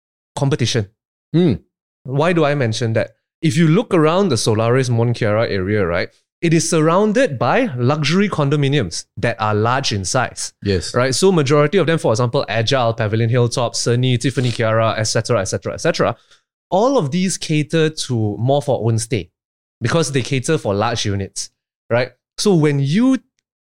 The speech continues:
Speaker 1: eliminate those options because remember, if you're going for Arte Solaris, you're gonna be getting investment size units that are specially designed for short-term rental, i e Airbnb.
Speaker 2: So you're looking at what?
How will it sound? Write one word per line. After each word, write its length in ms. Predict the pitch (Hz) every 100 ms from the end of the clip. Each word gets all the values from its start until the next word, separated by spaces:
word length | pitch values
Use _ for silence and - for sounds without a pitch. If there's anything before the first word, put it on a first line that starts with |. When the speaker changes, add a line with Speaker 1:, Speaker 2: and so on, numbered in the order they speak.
| -
Speaker 1:
eliminate 760 | 147 151 202 240 226 233 151 127
those 300 | 175 208 -
options 480 | 117 - - 131 139
because 320 | 143 - 202
remember, 420 | 160 151 185 196 175
if 120 | 156
you're 120 | 196
going 200 | 196 208
for 140 | 185
Arte 260 | 123 127 156
Solaris, 360 | 135 110 117 123
you're 80 | 120
gonna 180 | 135
be 100 | 127
getting 260 | 113 117 139
investment 600 | 113 113 110 - 147 139 123
size 320 | 123 120 117
units 340 | 110 110 170 - _ _
that 140 | 131 -
are 120 | 110
specially 480 | - 160 - 175 180
designed 580 | 123 98 160 147 147 180 _ _ -
for 340 | 107 113 180 _ -
short-term 460 | 135 - - 123
rental, 380 | 110 92 - 110 -
i 160 | 120
e 180 | 127 123 -
Airbnb. 580 | 113 101 110 85 92
Speaker 2:
So 100 | 92
you're 160 | 131 113
looking 240 | 107 123 104
at 100 | 92
what? 240 | 82